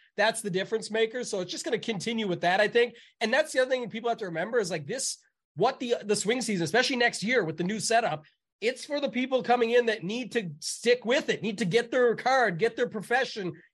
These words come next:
keep rolling and making money in golf. Another conversation about Live. That's the whole point why some are taking the bag. But the setup here is it's not meant to be the best DraftKings format ever or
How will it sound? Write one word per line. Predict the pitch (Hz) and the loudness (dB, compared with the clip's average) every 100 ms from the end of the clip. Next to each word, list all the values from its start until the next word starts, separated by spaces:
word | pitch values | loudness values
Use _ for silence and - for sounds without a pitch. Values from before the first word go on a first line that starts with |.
| - | -2
keep | 254 247 | -2 2
rolling | 214 254 254 214 | 6 6 6 6
and | 196 | 4
making | 233 233 214 | 0 0 2
money | 233 240 226 | 2 2 -2
in | 202 | -2
golf. | 185 254 180 175 - _ _ _ _ | 0 2 2 -2 -10 _ _ _ _
Another | 175 196 240 | -2 2 4
conversation | 208 214 208 185 214 208 | 2 0 -2 -2 -4 -4
about | 214 185 208 | -6 -4 0
Live. | 240 175 | 0 0
That's | 185 | -8
the | 190 | -8
whole | 190 | -10
point | - 240 208 | 0 0 2
why | 175 | -2
some | 170 202 196 | -2 -4 -6
are | |
taking | - 233 - 202 | -4 -4 -4 -6
the | |
bag. | 160 160 185 170 _ - | -2 0 0 -4 _ -4
But | 214 | -2
the | 214 | 0
setup | 180 247 233 180 | 2 4 4 0
here | - 269 220 175 - _ - | -4 0 0 0 -8 _ -8
is | 233 220 | -8 -6
it's | 214 | 0
not | 277 262 | 0 2
meant | 226 254 | 2 2
to | 233 | 0
be | 190 208 185 - _ _ | -2 -2 -4 -8 _ _
the | - | -2
best | 190 147 214 208 | 2 2 0 0
DraftKings | 202 196 202 - 208 165 | 2 2 2 -2 -4 -4
format | - 208 196 185 | 0 2 4 2
ever | 180 190 160 143 147 | 2 0 0 -6 0
or | 202 180 | 2 2